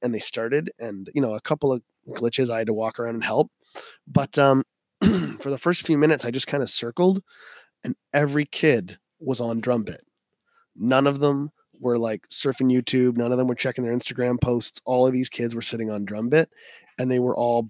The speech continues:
bobbing their heads, and they were all, you know, I got a couple of devil horns going with kids and head nods, and a couple of kids giving me, like, like,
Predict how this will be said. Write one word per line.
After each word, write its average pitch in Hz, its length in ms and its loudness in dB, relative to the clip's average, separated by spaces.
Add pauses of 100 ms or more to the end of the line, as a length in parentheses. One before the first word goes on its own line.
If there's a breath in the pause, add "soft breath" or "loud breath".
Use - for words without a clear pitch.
bobbing 120 320 -2
their 123 120 2
heads, 123 600 -2 (340 soft breath)
and 127 100 0
they 123 80 4
were 120 160 2
all, 117 200 2
you 139 60 0
know, 123 80 -2
I 120 80 -4
got 120 100 -4
a - 40 -14
couple 113 240 0
of 107 80 -4
devil 117 260 -2
horns 120 360 -2
going 123 240 -4
with 120 140 -6
kids 120 280 -2
and 101 100 -6
head 110 220 -4
nods, 131 420 -2 (380 loud breath)
and 127 140 -4
a - 40 -10
couple 147 240 -2
of - 60 -2
kids 135 180 -2
giving 127 240 -4
me, 131 120 0
like, 113 260 -4
like, 113 180 -8